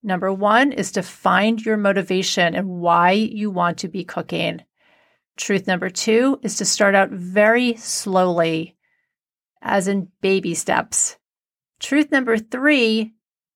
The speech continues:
is the importance of getting your kitchen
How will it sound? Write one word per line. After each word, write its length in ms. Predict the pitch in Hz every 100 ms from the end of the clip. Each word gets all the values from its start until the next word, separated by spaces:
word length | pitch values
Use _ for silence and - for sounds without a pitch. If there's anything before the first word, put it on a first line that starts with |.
| _ _ _ _ -
is 360 | 240 247 226
the 140 | 220 247
importance 560 | 220 - 269 269 277
of 120 | 262
getting 300 | 220 226 233
your 140 | 220 233
kitchen 600 | - - 240 - 226 202